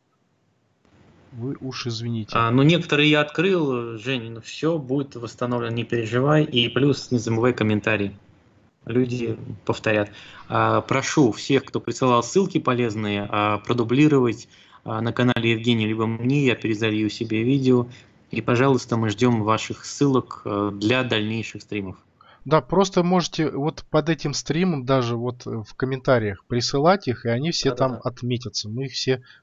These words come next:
Speaker 1: увидим. И все люди, кто будет
Speaker 2: Да.
Speaker 1: читать комментарии, увидят. Ну что ж,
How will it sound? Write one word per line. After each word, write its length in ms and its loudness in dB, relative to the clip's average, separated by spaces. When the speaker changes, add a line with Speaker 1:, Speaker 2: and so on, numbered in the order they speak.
Speaker 1:
увидим. 420 -8
И 240 2
все 260 -2
люди, 240 -4
кто 180 -8
будет 180 -8
Speaker 2:
Да. 40 -12
Speaker 1:
читать 240 -6
комментарии, 400 -6
увидят. 220 -10
Ну 100 6
что 280 6
ж, 220 -2